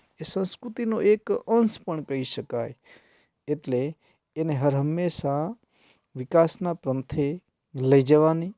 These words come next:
અપનાવવાની કોશિશ હર હંમેશા કરવી જોઈએ. ખાવાનું આપણે ન છોડી શકીએ, એ આપણો મૂળ સ્વભાવ છે, એ આપણી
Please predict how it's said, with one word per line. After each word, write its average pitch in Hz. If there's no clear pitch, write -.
અપનાવવાની 147
કોશિશ 131
હર 120
હંમેશા 120
કરવી 107
જોઈએ. 110
ખાવાનું 208
આપણે 170
ન 156
છોડી 127
શકીએ, -
એ 151
આપણો 139
મૂળ 147
સ્વભાવ 123
છે, 117
એ 131
આપણી 147